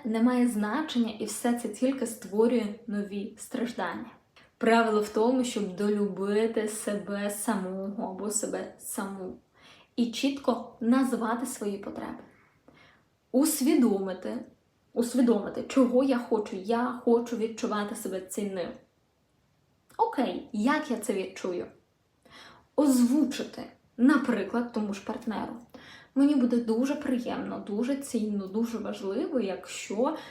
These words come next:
е, ми підемо на якесь побачення. Тільки про себе говоримо, тільки про себе. Я. Я усвідомлюю, я хочу, я озвучую,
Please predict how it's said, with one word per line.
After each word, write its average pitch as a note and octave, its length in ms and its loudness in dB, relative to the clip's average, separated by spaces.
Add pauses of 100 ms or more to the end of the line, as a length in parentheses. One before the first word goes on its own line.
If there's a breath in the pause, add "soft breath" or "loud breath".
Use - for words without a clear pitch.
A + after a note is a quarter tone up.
(160 loud breath)
е, F#3 540 -4
ми C4+ 140 0
підемо G#3+ 480 0
на F3+ 80 -8
якесь G#3+ 320 -4
побачення. - 580 -10 (160)
Тільки D#4+ 240 0
про B3+ 180 0
себе A#3 420 -2
говоримо, G3 400 -8 (120)
тільки - 300 -2 (160)
про B3 120 -4
себе. F#3+ 460 -4
Я. G3+ 280 -4 (720)
Я A3+ 380 2
усвідомлюю, A#3 680 0
я G3+ 320 -2
хочу, A3+ 540 0
я G3 500 -4
озвучую, G3 720 -2